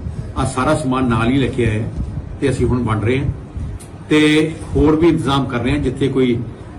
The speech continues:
ਪਸ਼ੂਆਂ ਵਾਸਤੇ ਫੀਡ ਦੀ ਲੋੜ ਹੈ ਜਾਂ ਚਾਰੇ ਦੀ ਲੋੜ ਹੈ,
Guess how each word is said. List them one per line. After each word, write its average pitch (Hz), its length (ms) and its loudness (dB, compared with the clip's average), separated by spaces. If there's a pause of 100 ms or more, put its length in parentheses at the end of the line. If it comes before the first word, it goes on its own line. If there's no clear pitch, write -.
(120)
ਪਸ਼ੂਆਂ 135 340 0
ਵਾਸਤੇ 127 280 0
ਫੀਡ 117 280 0
ਦੀ 131 120 0
ਲੋੜ 131 260 4
ਹੈ 135 400 -2
ਜਾਂ 117 440 0 (600)
ਚਾਰੇ 127 280 2
ਦੀ 131 140 2
ਲੋੜ 131 260 2
ਹੈ, 127 240 -2